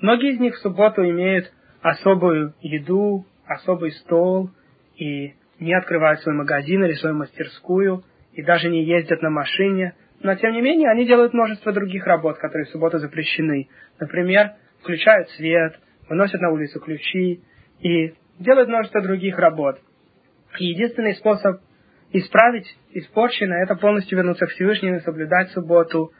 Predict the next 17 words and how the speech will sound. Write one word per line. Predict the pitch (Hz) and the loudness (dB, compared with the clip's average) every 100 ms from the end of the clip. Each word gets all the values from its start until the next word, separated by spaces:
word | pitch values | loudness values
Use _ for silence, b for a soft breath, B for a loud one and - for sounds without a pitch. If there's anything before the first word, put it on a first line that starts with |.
| b b - | b b -14
И | - | -6
тогда | 165 202 | 0 0
Всевышний, | 202 196 202 208 190 | 0 -4 -4 -4 -4
вы | 180 | -4
увидите, | 180 196 185 156 | -4 -4 -4 -4
будет | 170 170 | -2 -2
вам | 170 | 0
полностью | 165 175 165 175 | 2 0 0 -6
помогать, | 175 160 156 170 160 - | -2 -2 2 2 2 -4
и | |
вы | 160 160 | -8 -6
увидите, | 185 190 180 | -6 -6 -4
как | 165 156 | -2 -2
рука | 156 175 156 | -2 -2 -2
Всевышнего | - 165 165 151 147 | -4 -6 -4 -4 -2
во | 151 | -4
всем | - 180 165 | -2 -2 -2